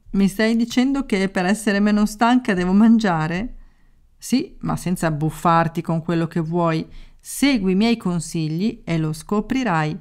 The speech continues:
Per combattere la stanchezza, l'affaticamento e la mancanza di forze, bisogna mangiare,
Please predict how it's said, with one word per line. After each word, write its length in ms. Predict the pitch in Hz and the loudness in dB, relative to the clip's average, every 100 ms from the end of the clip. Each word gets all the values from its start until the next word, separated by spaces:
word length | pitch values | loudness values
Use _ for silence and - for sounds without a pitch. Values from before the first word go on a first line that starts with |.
| - | -8
Per 200 | - 381 | -4 0
combattere 560 | 247 202 202 240 208 185 | 0 0 0 0 0 0
la 80 | |
stanchezza, 760 | 180 - 185 175 175 156 156 160 | -2 -2 -4 -2 -2 -2 -2 -4
l'affaticamento 840 | 160 156 165 - 165 170 220 226 | -2 -4 -6 -6 -4 -2 0 0
e 20 | 170 | -2
la 80 | |
mancanza 560 | 165 165 - 202 208 190 | -2 -4 -2 -2 -2 -2
di 120 | 175 | -6
forze, 720 | - 185 160 160 - 214 - _ | -4 -2 -2 -4 -6 -8 -10 _
bisogna 480 | 208 196 185 220 254 | -2 0 2 4 4
mangiare, 800 | 226 226 202 180 156 156 165 | 4 4 4 2 2 0 -4